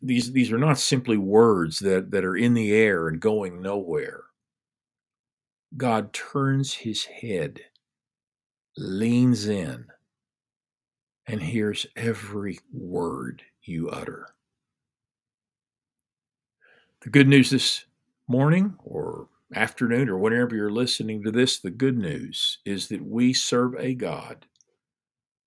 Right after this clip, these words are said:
who hears us when we cry out to him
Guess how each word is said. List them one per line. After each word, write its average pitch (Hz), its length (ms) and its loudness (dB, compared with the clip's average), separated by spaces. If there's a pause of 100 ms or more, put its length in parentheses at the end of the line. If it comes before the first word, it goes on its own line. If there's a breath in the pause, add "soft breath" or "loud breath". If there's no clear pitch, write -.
(240)
who 107 120 -2
hears 104 500 -2
us - 520 -8 (1200)
when 95 160 -4
we 85 120 -4
cry 85 320 -4
out 131 220 -2
to 143 100 -4
him 135 500 -2